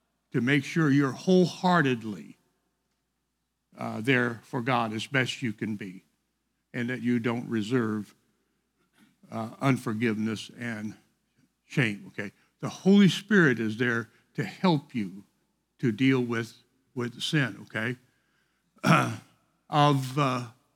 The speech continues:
of righteousness. Uh, it's Jesus on the cross is the righteousness.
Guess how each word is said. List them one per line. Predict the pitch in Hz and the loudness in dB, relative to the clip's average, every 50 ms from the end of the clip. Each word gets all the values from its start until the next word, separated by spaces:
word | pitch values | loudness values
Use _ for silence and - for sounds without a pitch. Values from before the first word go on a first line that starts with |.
| _ _ _ _ _ _ | _ _ _ _ _ _
of | - 143 139 127 123 131 170 | -2 0 0 0 2 4 6
righteousness. | 208 214 214 208 208 196 147 - - - 139 117 101 95 - - - - 139 | 8 8 8 8 6 4 2 2 2 -4 -6 -6 -6 -8 -10 -12 -12 -12 -14
Uh, | - - 117 104 - _ _ _ _ _ _ _ _ _ _ _ _ _ _ _ _ _ _ _ _ _ _ _ _ _ _ _ _ _ _ _ _ _ _ _ _ _ _ _ _ _ _ _ _ _ _ _ _ _ _ _ _ _ _ _ _ _ _ _ _ _ _ _ _ _ _ _ _ _ | -14 -12 -14 -16 -16 _ _ _ _ _ _ _ _ _ _ _ _ _ _ _ _ _ _ _ _ _ _ _ _ _ _ _ _ _ _ _ _ _ _ _ _ _ _ _ _ _ _ _ _ _ _ _ _ _ _ _ _ _ _ _ _ _ _ _ _ _ _ _ _ _ _ _ _ _
it's | - 147 147 139 - - | -2 -2 -2 -2 -2 -8
Jesus | 139 - - 180 185 190 185 185 190 - - | -12 -4 0 4 4 4 4 2 0 -2 -4
on | - 135 143 147 147 | -4 -4 -2 -2 -2
the | 135 | -4
cross | - - - - 117 113 - - - - - - | -6 -8 -12 -10 -10 -10 -10 -10 -8 -8 -8 -6
is | 131 113 113 110 | -6 -8 -8 -10
the | - 113 | -14 -12
righteousness. | 113 123 117 113 107 - - - - - 113 101 98 98 _ | -10 -8 -8 -8 -10 -12 -14 -18 -16 -16 -16 -16 -18 -20 _